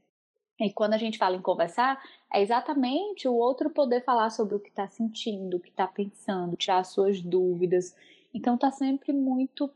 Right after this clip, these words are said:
próximo, né? Acompanhando esse processo de mudança de escola, acompanhando, é, como tá sendo o dia a dia. É, o lidar com criança é sempre o estar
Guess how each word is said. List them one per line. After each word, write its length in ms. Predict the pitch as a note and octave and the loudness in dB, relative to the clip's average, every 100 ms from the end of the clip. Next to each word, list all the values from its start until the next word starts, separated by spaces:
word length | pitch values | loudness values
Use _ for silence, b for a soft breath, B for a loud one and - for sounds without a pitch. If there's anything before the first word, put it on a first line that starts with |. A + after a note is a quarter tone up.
| - | -4
próximo, 720 | A#3+ G#3+ F#3 F3+ - F#3 F3+ | -2 0 0 -2 -6 -12 -10
né? 260 | F#3 G#3 A#3+ b b | -8 -8 -10 b b
Acompanhando 1000 | - A#3+ B3+ A#3 B3+ B3 A3+ G3+ F#3 F3+ | -8 -2 2 2 2 2 2 0 -2 2
esse 200 | F#3 F#3 | 2 0
processo 640 | G#3+ - F#3+ F#3+ F#3 F#3 G3+ | -6 -4 -2 0 0 0 -2
de 140 | F#3+ | -2
mudança 500 | F#3+ F#3 F3+ F3+ - | -4 0 2 2 2
de 220 | F#3 F3+ | 0 0
escola, 800 | G#3 - - G#3+ F3+ E3+ E3+ E3+ | -2 -4 -2 2 4 4 4 2
acompanhando, 960 | F3 - G#3 G#3+ G3+ F#3+ F3+ F3 F3 F#3 B B _ | -2 -2 -2 2 0 0 -4 -2 2 2 B B _
é, 160 | F3+ F3+ | 0 0
como 320 | - G#3+ G3+ | 2 0 0
tá 120 | G3 | -4
sendo 260 | F#3 F#3 F3 | -4 -4 -4
o 40 | |
dia 240 | E3+ F#3 F3+ | -2 0 0
a 60 | |
dia. 600 | F#3 E3+ F#3 F3+ F3 F3 F3 | 0 0 0 2 2 0 -4
É, 60 | G#3+ | -2
o 100 | A3 | 0
lidar 580 | A3 G#3+ F#3 G3 A#3+ C#4+ | 2 0 0 2 0 -4
com 180 | - A#3+ | -4 -4
criança 540 | G#3+ F#3+ F#3 G#3 - - | -2 -4 -4 -8 -10 -6
é 140 | A3 | -6
sempre 400 | A3 G#3 G3+ - | -4 -4 -4 0
o 40 | G#3 | 0
estar 600 | G#3 - G#3 F#3+ G#3 | -2 -4 0 0 0